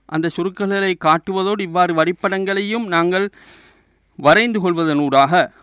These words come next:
இலகுவாக எங்களுக்கு பிரச்சனைகளை தீர்த்து கொள்ளலாம். நாங்கள் அடுத்த வினாவுக்கு செல்வோம். அங்கே ஒரு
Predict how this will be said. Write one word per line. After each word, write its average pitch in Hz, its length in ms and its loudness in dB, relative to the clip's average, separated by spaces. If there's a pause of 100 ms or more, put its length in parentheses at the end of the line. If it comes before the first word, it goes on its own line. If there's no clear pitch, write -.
(200)
இலகுவாக 165 840 0 (140)
எங்களுக்கு 156 480 -4
பிரச்சனைகளை 151 680 -6
தீர்த்து 156 360 -8
கொள்ளலாம். 139 480 -4 (540)
நாங்கள் 180 300 -2
அடுத்த 160 300 -2
வினாவுக்கு 165 440 -2
செல்வோம். 160 400 -4 (400)
அங்கே 175 420 0 (380)
ஒரு 208 200 0